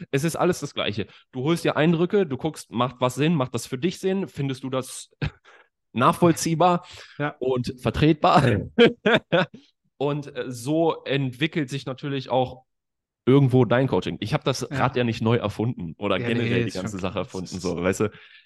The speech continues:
Speaker 1: Das wär schon, äh, <laughs> das wär schon eine krasse Aussage. <laughs>
Speaker 2: Ja, aber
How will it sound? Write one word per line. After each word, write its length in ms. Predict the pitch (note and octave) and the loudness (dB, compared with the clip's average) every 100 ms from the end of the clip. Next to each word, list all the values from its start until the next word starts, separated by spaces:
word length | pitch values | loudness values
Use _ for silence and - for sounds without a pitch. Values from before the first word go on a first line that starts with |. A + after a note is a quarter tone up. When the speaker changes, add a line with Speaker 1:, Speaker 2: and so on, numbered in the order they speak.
| - | -12
Speaker 1:
Das 160 | F#2+ | -6
wär 140 | G#2+ G#2+ | -4 -2
schon, 300 | G#2+ F#2+ F#2+ | -4 -6 -6
äh, 360 | F2+ E2+ F#2 F#2 - - - | -4 -2 -2 -6 -14 -6 -2
<laughs> 340 | D#3+ - D#3 - _ _ _ - - _ _ _ _ _ _ _ _ _ | -2 0 -2 -2 _ _ _ -20 -20 _ _ _ _ _ _ _ _ _
das 120 | A2 | -2
wär 120 | A#2+ | 0
schon 140 | B2 B2 | 0 0
eine 60 | |
krasse 240 | A2 A2 G#2+ | -2 -2 -4
Aussage. 400 | G2+ - - - | -4 -6 -8 -6
<laughs> 560 | B2+ A#2+ G#3+ - - C#3+ _ _ _ _ - | -6 0 0 0 -4 -6 _ _ _ _ -6
Speaker 2:
Ja, 220 | A#3 C#4 | -2 0
aber 340 | D3 A#2+ B2 | 2 0 -2